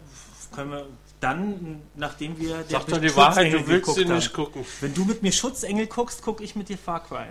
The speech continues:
Speaker 2: Oh Gott. Okay, das ist ein Kompromiss. <laughs>
Speaker 1: Ähm, und er war auch der Regisseur von Wolf, Kampf im Revier. Das ist dieser, glaub ich, wo der pensionierte Wolf wieder in den Ring steigt.
Speaker 2: Oh, der war geil. Ich hab nur die ersten fünfzehn Minuten
Speaker 1: Auch
Speaker 2: gesehen.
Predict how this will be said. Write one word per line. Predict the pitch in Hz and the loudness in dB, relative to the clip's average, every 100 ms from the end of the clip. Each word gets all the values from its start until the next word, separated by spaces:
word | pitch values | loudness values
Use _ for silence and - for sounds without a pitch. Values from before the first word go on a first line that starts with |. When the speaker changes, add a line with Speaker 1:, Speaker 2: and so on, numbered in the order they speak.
| 110 | -16
Speaker 2:
Oh | - - | -20 -14
Gott. | 107 104 - - | -10 -10 -12 -18
Okay, | - 123 160 | -16 -6 -6
das | 143 143 | -4 -6
ist | |
ein | 143 131 120 | -8 -10 -12
Kompromiss. | - 143 135 127 123 135 - | -4 -4 -4 -8 -8 -8 -8
<laughs> | 123 - - - - - - - - - - | -8 -4 0 0 0 -4 -4 -10 -16 -20 -4
Speaker 1:
Ähm, | 151 156 160 165 - - | 4 6 6 2 -6 -8
und | 202 202 | 0 2
er | 202 | 4
war | 208 | 4
auch | 220 | 2
der | 226 175 | 2 -2
Regisseur | 180 165 - | -2 -4 -4
von | 185 175 147 | -4 -4 -4
Wolf, | 131 160 190 - | 0 0 0 -6
Kampf | - 160 185 - | -6 -2 -4 -6
im | 165 | -8
Revier. | 143 147 143 175 123 104 - | -6 -8 -6 -6 -6 -8 -16
Das | - 127 | -14 -12
ist | 151 | -10
dieser, | 170 151 | -6 -6
glaub | 139 143 | -4 -4
ich, | 151 147 | -4 -8
wo | 139 | -10
der | 135 135 | -6 -6
pensionierte | 135 143 135 135 160 175 131 | -4 -8 -6 -8 -8 -10 -8
Wolf | 131 147 - | -8 -8 -10
wieder | 127 | -12
in | 123 | -10
den | 127 | -10
Ring | 123 147 | -10 -14
steigt. | 151 - 110 | -12 -12 -2
Speaker 2:
Oh, | 185 170 165 160 156 156 | 2 4 2 2 0 0
der | 175 | 2
war | 185 180 | 2 2
geil. | 160 170 175 180 | 2 2 2 0
Ich | |
hab | 180 180 | -2 0
nur | 180 | 0
die | 160 | 0
ersten | 170 - 170 | -2 -4 -6
fünfzehn | - 190 - 190 | -6 -4 -4 -2
Minuten | 175 160 160 190 202 185 | -2 0 -2 -2 -2 -2
Speaker 1:
Auch | 151 | -2
Speaker 2:
gesehen. | 151 143 | -6 -8